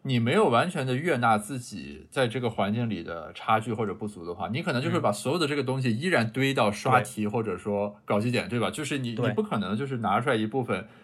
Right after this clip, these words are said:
Speaker 1: 去做所谓你自己感兴趣或者想做的事情。
Speaker 2: 嗯。
Speaker 1: 但是完成这个认识之后，使得你整个这个优化行为的这个决策，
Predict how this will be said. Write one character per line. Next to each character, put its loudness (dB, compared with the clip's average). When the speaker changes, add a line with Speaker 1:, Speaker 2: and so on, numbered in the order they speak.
Speaker 1:
去 -2
做 2
所 -4
谓 2
你 0
自 -6
己 -2
感 0
兴 -2
趣 -2
或 -4
者 -2
想 -6
做 -8
的 -10
事 -12
情。 -18
Speaker 2:
嗯。 -20
Speaker 1:
但 4
是 4
完 8
成 6
这 2
个 4
认 4
识 -2
之 -2
后， 2
使 -2
得 0
你 -2
整 -2
个 0
这 -2
个 0
优 0
化 4
行 -6
为 -4
的 -6
这 -10
个 -4
决 -8
策， -8